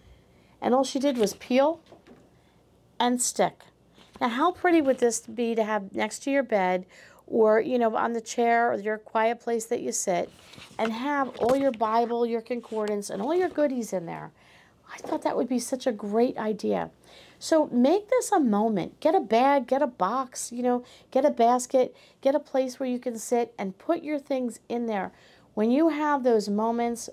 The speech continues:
when I just had a friend's mom pass away, and she said, "Scripture is the best thing for her." But she has her things right there that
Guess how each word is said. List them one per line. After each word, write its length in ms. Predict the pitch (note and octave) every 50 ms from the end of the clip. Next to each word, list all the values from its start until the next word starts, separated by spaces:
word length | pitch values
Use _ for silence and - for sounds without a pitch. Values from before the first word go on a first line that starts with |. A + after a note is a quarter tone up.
| - _
when 280 | - G#3 G3 F#3 - -
I 140 | - A3+
just 200 | A#3+ B3 B3+ B3
had 140 | - A#3 A3
a 60 | G#3
friend's 480 | F#3+ - - A3+ A3 G#3+ G#3+ G#3 G3+ G3
mom 360 | G3+ G3+ G3+ G3+ G3+ G3+ G3+
pass 320 | F#3+ - G3+ F#3+ F#3 - -
away, 400 | F#3+ F#3 F#3 F#3 F#3 F3+ F3+ - - - - - - - - - - - _
and 200 | G#3+ G#3 G#3 G3+
she 180 | - C4 C4+
said, 240 | B3+ - - A#3+ G3
"Scripture 560 | - - - - - C4 C4+ B3+ - - C#4
is 160 | - A#3+ G#3+ -
the 100 | - F#3
best 300 | - - G#3 G3 - -
thing 200 | - G#3+ G3 F#3+
for 320 | - - G#3+ G#3+ G#3+ G3
her." 240 | F#3+ F#3 E3+ D3+ - - - - - - _ _
But 120 | A3+ G#3
she 200 | - - C4+ C4
has 360 | B3 B3 B3 C4+ C#4 C#4 C4+
her 140 | - B3+ A3+
things 340 | A#3+ - B3+ B3 A#3 G#3+ A3
right 240 | A3 A3+ A#3+ A#3 -
there 280 | A#3 A3 G#3 F#3+ F#3
that 200 | F3 F3 F3 -